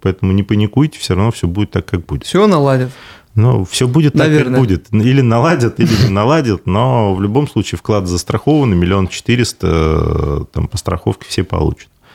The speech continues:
Speaker 1: Я не думаю, что в Киви банке есть прев-, это большое количество превышенцев, ну, то есть тех,
Speaker 2: Да,
Speaker 1: кто
Speaker 2: я тоже
Speaker 1: больше.
Speaker 2: так думаю.
Speaker 1: Вот следующий, э, следующая новость, просто вот, на мой взгляд, замечательная, э, ура.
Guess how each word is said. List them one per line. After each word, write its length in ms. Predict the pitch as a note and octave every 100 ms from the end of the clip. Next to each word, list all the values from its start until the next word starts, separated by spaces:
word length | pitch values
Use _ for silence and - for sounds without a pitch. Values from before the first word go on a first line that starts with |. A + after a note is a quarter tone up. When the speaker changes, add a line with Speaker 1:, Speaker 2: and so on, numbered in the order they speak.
| - _ _ _ _ _
Speaker 1:
Я 580 | F#2+ G2 E2+ E2+ G2 G#2+
не 140 | F#2+ G2
думаю, 280 | A2+ G#2
что 240 | D#2+ - D2+
в 100 | -
Киви 260 | - E2
банке 380 | D#2 F#2 G2 - D#2
есть 360 | D#2+ D#2+ -
прев-, 300 | - D#2 D#2
это 160 | D#2+ -
большое 340 | D2+ E2 - E2
количество 400 | D#2+ F2+ - D#2
превышенцев, 640 | - D2+ - F#2 F#2+ - -
ну, 120 | D#2+
то 100 | -
есть 160 | -
тех, 120 | - D3+
Speaker 2:
Да, 80 |
Speaker 1:
кто 60 | D#3+
Speaker 2:
я 60 | E3+
тоже 200 | G#3+ F3
Speaker 1:
больше. 40 | C3
Speaker 2:
так 80 | B2+
думаю. 260 | B2 A#2+ - _ _ _ _ - - _ - -
Speaker 1:
Вот 280 | B2+ - - _ _
следующий, 920 | - - A2+ C3+ G2 - - - E2 E2+
э, 220 | F2+ F2
следующая 420 | - G#2+ F2 -
новость, 340 | G#2 C#3 G2 -
просто 320 | C3+ - E2
вот, 180 | D#2 -
на 120 | F2
мой 180 | F2 E2+
взгляд, 280 | E2+ F2 D#2+
замечательная, 1080 | E2+ F2 C3 D3 G#2+ E2+ D#2+ D#2 D#2 D#2 D#2
э, 220 | D#2 D#2
ура. 560 | D#2 F2+ F2+ G#2+ B2